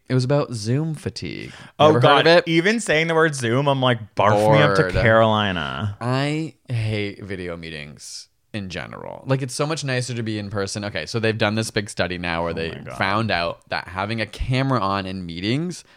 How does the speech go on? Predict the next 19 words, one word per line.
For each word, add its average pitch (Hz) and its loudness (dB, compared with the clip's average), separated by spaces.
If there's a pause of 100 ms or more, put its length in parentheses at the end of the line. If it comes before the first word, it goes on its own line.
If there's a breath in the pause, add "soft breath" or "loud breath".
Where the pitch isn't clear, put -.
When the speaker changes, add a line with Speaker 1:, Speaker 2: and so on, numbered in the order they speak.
(140 soft breath)
Speaker 1:
causes 87 -6
what 82 -12
they 82 -10
now 76 -14
call 90 -6
Zoom 78 -12
fatigue. 87 -14
Speaker 2:
Yeah. 95 -6
Speaker 1:
As 113 -4
particularly 147 2
in 107 -6
women, 123 -6 (380)
um, 92 -2 (140)
as 98 -4
well 95 -2
as 95 -8
new 85 -10
employees. - -16 (680 soft breath)
So - 0